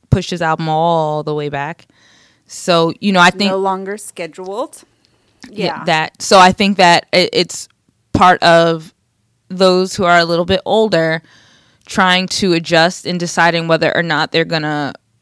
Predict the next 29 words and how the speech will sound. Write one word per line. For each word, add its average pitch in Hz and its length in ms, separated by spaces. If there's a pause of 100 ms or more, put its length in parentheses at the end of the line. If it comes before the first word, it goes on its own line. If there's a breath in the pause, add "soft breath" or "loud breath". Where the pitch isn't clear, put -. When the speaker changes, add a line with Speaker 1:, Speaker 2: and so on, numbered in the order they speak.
(220)
Speaker 1:
follow 185 440
their 180 180
hearts 175 500
and 180 180
do 170 140
the 165 80
music 165 320
that 160 140
they 160 160
know 156 260
and 151 160
love, 156 300
or 87 100
if 160 160
they're 165 160
just 151 260
going 151 340
to - 120
do 156 140
music 151 480
that 147 340 (880)
feeds 196 240
into 170 200
what 165 160
the 151 80
culture, 160 420
quote 160 220
unquote, 156 320
wants. 156 500